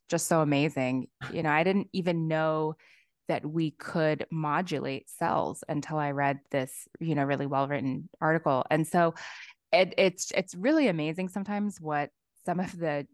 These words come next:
the minds in our field are able to think of and, and do. Um, I agree with you, Jay. I think this is currently intended more for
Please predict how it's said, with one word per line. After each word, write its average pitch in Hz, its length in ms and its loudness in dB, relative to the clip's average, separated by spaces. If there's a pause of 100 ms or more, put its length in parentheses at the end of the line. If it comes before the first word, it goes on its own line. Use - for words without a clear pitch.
(120)
the 156 80 -6
minds 151 340 -2
in 151 80 0
our 139 120 0
field 135 380 -4
are 143 120 0
able 135 280 -4
to 131 100 -6
think 123 320 -6
of 151 260 2
and, 135 300 0
and 131 240 -2
do. 147 340 2 (400)
Um, 190 260 6
I 190 80 6
agree 180 220 6
with 190 120 4
you, 220 80 4
Jay. 233 160 4
I 196 80 4
think 165 200 -6
this 175 200 -6
is 151 420 -6 (320)
currently 170 420 2
intended 151 440 -4
more 147 400 -2 (120)
for 143 240 -2